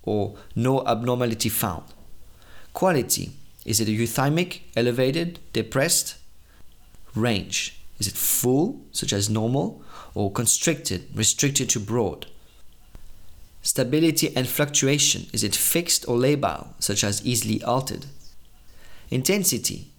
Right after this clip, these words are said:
is it normal, flat, dampened, or intense? Appropriateness or congruency, does it match the mood? Is the mood appropriate to the situation,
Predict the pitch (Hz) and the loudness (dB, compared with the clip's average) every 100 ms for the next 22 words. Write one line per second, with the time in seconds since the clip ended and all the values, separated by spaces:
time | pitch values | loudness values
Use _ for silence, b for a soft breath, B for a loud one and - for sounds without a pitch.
0 | - 110 110 113 120 131 143 220 - - | -4 0 2 2 2 2 2 -2 -8 -10
1 | - - 107 107 135 139 - 107 110 139 | -4 0 2 2 0 -4 -2 -2 0 -2
2 | 160 - - 104 - - 120 82 - - | -2 -6 -4 -2 0 0 0 0 0 -2
3 | - b b b b - - - - - | -8 b b b b -18 -20 -16 -14 -14
4 | - - 139 170 202 202 147 131 104 85 | -12 -4 0 2 4 4 2 2 0 2
5 | - - - 120 135 131 143 170 120 - | 2 0 0 0 2 2 4 4 4 2
6 | - - - - - - 113 113 113 110 | 0 -4 -14 -16 -16 -4 0 2 4 4
7 | 120 - 120 113 143 147 - - - - | 4 2 2 2 2 0 -12 -16 -16 -16
8 | - 135 131 131 127 147 147 - 139 139 | -4 0 2 2 4 4 4 2 0 2
9 | 123 127 117 - 110 117 120 - 165 | 0 2 2 2 2 2 2 0 -2